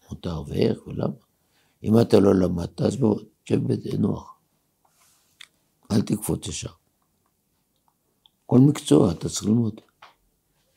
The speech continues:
אתה תיקח יהלום, תתחיל לטש אותו. אתה יכול להפסיד עכשיו מאה אלף דולר. לקחת יהלום, הרסת אותו. יש מקצוע, מקצוע מבקר יהלומים. איך? מבקים.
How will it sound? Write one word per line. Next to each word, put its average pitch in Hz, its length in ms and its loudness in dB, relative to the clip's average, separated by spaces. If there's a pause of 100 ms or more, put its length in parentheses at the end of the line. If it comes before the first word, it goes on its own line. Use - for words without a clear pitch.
(220)
אתה 113 300 6
תיקח 135 480 2
יהלום, 123 420 6
תתחיל 104 460 2
לטש 98 340 2
אותו. - 240 -8 (600)
אתה - 100 -4
יכול 113 200 2
להפסיד 120 360 2
עכשיו 110 380 4
מאה 110 220 6
אלף 117 140 2
דולר. 131 300 2 (840)
לקחת - 340 0
יהלום, 95 400 6
הרסת 110 340 0
אותו. - 240 -6 (680)
יש 98 240 -2
מקצוע, 127 480 4 (480)
מקצוע 120 360 2
מבקר 127 640 8
יהלומים. 98 640 6 (420)
איך? 98 160 0 (600)
מבקים. 98 440 2